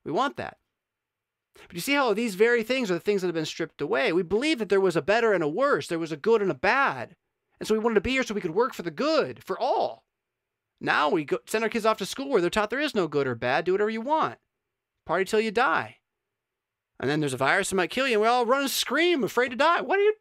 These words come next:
what's going on? There's no backbone left. And I don't,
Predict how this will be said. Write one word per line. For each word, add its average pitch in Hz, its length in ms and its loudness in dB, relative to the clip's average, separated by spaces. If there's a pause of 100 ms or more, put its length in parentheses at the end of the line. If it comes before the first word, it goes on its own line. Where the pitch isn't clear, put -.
what's 494 320 2
going 349 360 0
on? 381 420 -2
There's 147 220 -8
no 165 680 -2 (800)
backbone 101 840 -6 (560)
left. - 720 -12 (1300)
And 175 200 -2
I 214 160 -4
don't, - 160 -14